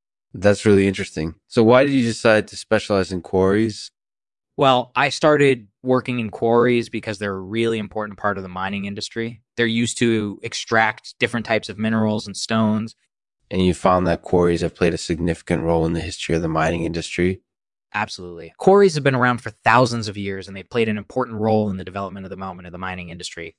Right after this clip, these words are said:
Speaker 1: What do you think the future holds for quarries?
Speaker 2: I think the future for quarries is positive. I think they'll continue to play an important role in the mining industry, and they'll also be used to extract different types of materials from the earth.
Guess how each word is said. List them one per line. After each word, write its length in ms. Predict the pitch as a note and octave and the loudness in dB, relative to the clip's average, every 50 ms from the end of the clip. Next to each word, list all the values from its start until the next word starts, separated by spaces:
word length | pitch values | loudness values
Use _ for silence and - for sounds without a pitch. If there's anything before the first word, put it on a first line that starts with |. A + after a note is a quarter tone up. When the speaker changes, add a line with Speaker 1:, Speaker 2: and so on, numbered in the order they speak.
| _ _ _ _ _ _ _ - | _ _ _ _ _ _ _ -10
Speaker 1:
What 260 | G#2 G2+ A2 A#2+ B2 | -4 0 2 4 4
do 60 | C3+ | 4
you 140 | C3+ C3 A2+ | 4 4 2
think 460 | - - - G#2+ G#2 F#2+ - - - | 2 2 4 4 4 2 -2 -6 -8
the 100 | - F#2 | -8 -8
future 460 | - - - G2+ G2 - - - F#2 | -6 -4 0 0 0 0 2 0 0
holds 340 | E2+ - F#2 F2+ F2+ F2 - | 2 2 4 4 4 2 0
for 200 | - - F2 D#2+ | -4 -4 -4 -4
quarries? 800 | - - - F2 F2 F2 F#2 F#2+ F#2+ F#2 F2+ F2 E2 - - - _ _ _ _ _ _ _ _ _ _ _ - | -4 -4 -2 2 4 4 6 6 4 4 2 0 -4 -8 -14 -18 _ _ _ _ _ _ _ _ _ _ _ 0
Speaker 2:
I 100 | D3+ D3+ | 0 0
think 420 | - - G3 G#3+ A3 - _ _ | 0 0 0 -2 -2 -4 _ _
the 100 | - C#3+ | -6 -4
future 320 | - - E3 D#3+ - D#3+ | -2 0 -2 0 0 -2
for 100 | - C3 | -4 -4
quarries 500 | A2+ - - C3+ C3 B2+ A#2+ A#2+ A#2 A2 | -4 0 2 4 4 4 4 2 2 -2
is 100 | A2+ - | -6 -10
positive. 600 | - - - A2 G#2+ G#2 - - E2+ D#2+ - _ _ _ | -4 2 4 4 4 4 0 -6 -14 -16 -16 _ _ _
I 80 | - A2+ | -8 -4
think 220 | - C#3+ C3+ A#2+ | -2 -2 0 2
they'll 100 | - B2+ | 2 0
continue 520 | A#2 - C3 A2+ - - C#3+ C3+ B2+ A#2+ A#2 | 0 0 -4 -8 -6 -6 -4 -2 -2 -2 -2
to 80 | A2+ | -4
play 420 | A2+ - - A#2+ A#2 A2+ A2+ A2+ A2 | -6 -4 -2 0 0 0 0 -2 -4
an 80 | A#2 | -6
important 460 | A2 G#2 - - - B2+ A2+ A#2 A2 G#2 | -8 -8 -6 -4 -4 -4 -4 -4 -2 0
role 280 | A#2 A2+ A2+ A2 G#2+ | 2 4 4 2 2
in 80 | G2+ G2 | 0 -4
the 60 | G2 | -4
mining 380 | G2+ G#2 G#2 G#2 G#2 G2+ G2 G2+ | -4 -2 0 0 0 -2 -4 -8
industry, 440 | F#2 F2+ F#2 - - F#2+ F#2 F2+ | -10 -12 -12 -12 -10 -10 -10 -10
and 100 | F2 G2+ | -6 -2
they'll 100 | A2+ A#2+ | -2 0
also 400 | A#2+ - C3+ D3 C#3+ - - D#3 | 2 4 4 4 4 4 2 0
be 100 | A#2+ B2 | 0 0
used 280 | A#2 A#2+ A#2+ B2 A2+ - | 0 -2 -2 -2 -2 -4
to 60 | - A2 | -8 -8
extract 440 | - - - - A#2+ A2 G#2+ _ | -6 -6 -4 -2 -2 -2 -2 _
different 260 | - A#2+ - A2+ G#2 - | -4 -4 -4 -6 -8 -4
types 280 | - A#2+ A#2 - - | -2 -2 -2 -2 -6
of 60 | A2 | -10
materials 480 | G#2+ G#2 - - A2+ A2 G#2+ G#2+ G#2+ - | -12 -10 -6 -2 0 0 0 0 -2 -6
from 180 | - G#2 G2+ G2 | -8 -10 -10 -10
the 140 | G2 F#2+ | -8 -2
earth. 340 | G2+ A2 C3+ D3 - _ _ | 0 0 0 0 -2 _ _